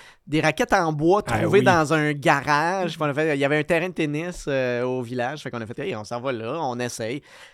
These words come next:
Speaker 1: Puis là, on a commencé à regarder comment ça fonctionnait, les règlements. Puis, tu sais, on a comme grandi ensemble au niveau du tennis. Euh, puis on a arrêté, je pense, en secondaire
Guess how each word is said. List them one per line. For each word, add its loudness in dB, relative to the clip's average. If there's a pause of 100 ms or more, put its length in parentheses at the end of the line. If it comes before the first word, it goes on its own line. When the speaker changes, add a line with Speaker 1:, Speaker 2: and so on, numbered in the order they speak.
(180)
Speaker 1:
Puis -10
là, -4
on -6
a -6
commencé -4
à 0
regarder -2
comment 0
ça -6
fonctionnait, -6
les -4
règlements. 0 (100)
Puis, -10
tu -6
sais, -4 (540)
on -4
a -4
comme -2
grandi 0
ensemble 0
au -2
niveau -2
du -14
tennis. -6 (380)
Euh, -6
puis -8
on -10
a -6
arrêté, -10
je -10
pense, -10
en -16
secondaire -10